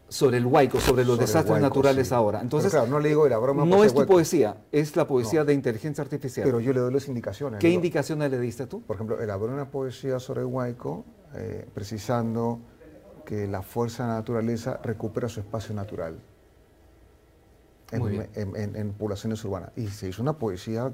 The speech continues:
Speaker 2: increíble, o sea, de
Speaker 1: Muy
Speaker 2: verdad
Speaker 1: bien.
Speaker 2: que es bien interesante, ¿no? Y hay que mirarlo.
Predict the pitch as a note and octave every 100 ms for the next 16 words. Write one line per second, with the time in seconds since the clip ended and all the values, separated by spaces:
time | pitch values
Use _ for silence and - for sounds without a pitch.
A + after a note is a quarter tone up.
0 | A2 G#2+ - F#2 G2 C#3+ E2 F2 D2 A1+
1 | _ _ _ - _ _ D3 C3+ A#2 D#3+
2 | D3 - - A#2+ B2+ D3+ A2 G2 G2+ G#2
3 | F#2 - B2+ C3+ - A#2+ A#2 A2